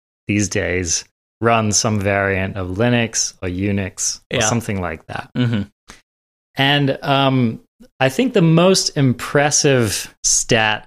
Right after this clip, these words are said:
Speaker 1: is that the vast majority of the computers that run the internet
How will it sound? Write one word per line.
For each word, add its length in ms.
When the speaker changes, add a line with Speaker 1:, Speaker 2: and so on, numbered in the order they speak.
Speaker 1:
is 300
that 360
the 120
vast 420
majority 680
of 120
the 80
computers 640
that 120
run 200
the 140
internet 580